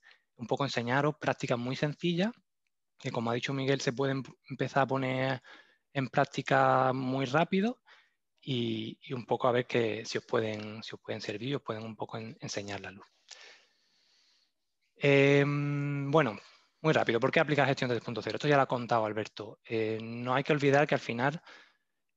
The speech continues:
todo esto que hacemos está muy bien incrementar el compromiso de, de, de la gente, eh, su involucración, lo feliz que están en la organización, pero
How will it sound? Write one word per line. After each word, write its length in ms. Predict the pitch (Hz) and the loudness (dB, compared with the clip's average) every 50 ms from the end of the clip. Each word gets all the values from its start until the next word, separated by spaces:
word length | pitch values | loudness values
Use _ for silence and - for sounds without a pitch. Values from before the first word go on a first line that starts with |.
| _ _ _ _ _ _ _ - | _ _ _ _ _ _ _ 0
todo 260 | 160 139 135 135 143 | 2 2 4 2 2
esto 160 | 147 - 156 | 0 0 0
que 80 | 131 135 | 0 0
hacemos 480 | 120 - 147 143 147 151 165 175 180 175 - _ _ _ _ _ _ _ _ _ _ _ _ _ _ _ - - _ _ _ _ _ - - _ _ | 2 4 2 4 4 4 4 2 0 -2 -6 _ _ _ _ _ _ _ _ _ _ _ _ _ _ _ -20 -20 _ _ _ _ _ -20 -20 _ _
está 240 | - - - - 127 | -18 -6 -2 -2 0
muy 160 | 127 135 131 | 0 0 0
bien 280 | 123 135 147 156 170 190 | 0 2 2 2 2 0
incrementar 760 | - 139 123 123 120 110 104 107 - 131 131 139 147 151 151 | 0 -2 -2 -2 -2 -2 -4 -2 2 2 4 4 6 4 4
el 120 | 139 117 | 2 2
compromiso 400 | - 120 107 - 110 120 117 135 | -2 -6 -6 -8 -8 -6 -2 0
de, 440 | 127 123 120 117 113 113 113 - 147 123 | 0 2 2 2 2 0 -2 -2 -4 -6
de, 520 | 110 107 107 107 107 107 107 113 120 123 | -4 -4 -4 -4 -6 -8 -8 -12 -14 -14
de 120 | 110 104 | -12 -12
la 80 | - - | -10 -8
gente, 1080 | - 135 143 151 - - 160 160 160 160 160 160 156 143 - 123 110 104 107 104 107 104 | -6 -4 -4 -4 -2 0 2 2 4 4 4 4 4 2 2 0 -2 -2 -2 -4 -6 -8
eh, 40 | |
su 140 | 101 - - | -8 -8 -8
involucración, 1000 | 110 104 104 104 107 - - 110 98 - 127 143 151 151 156 156 156 156 156 147 - - - - - - _ _ _ _ - | -8 -6 -6 -8 -8 -8 -10 -10 -4 -2 0 2 2 2 2 0 0 -2 -4 -8 -10 -16 -18 -18 -20 -20 _ _ _ _ -12
lo 280 | - 117 113 110 104 | -6 -4 -4 -4 -4
feliz 260 | - - 120 113 117 | -2 -2 -2 -2 -2
que 80 | - 120 | -2 -2
están 220 | - - 123 110 | -2 0 -2 0
en 60 | 113 113 | 0 -2
la 60 | 110 | -2
organización, 440 | 107 110 107 101 107 - 147 156 165 - _ _ | -2 -2 -4 -4 -2 -2 -2 -2 -4 -8 _ _
pero 340 | - 120 117 127 151 190 | 0 2 2 2 2 0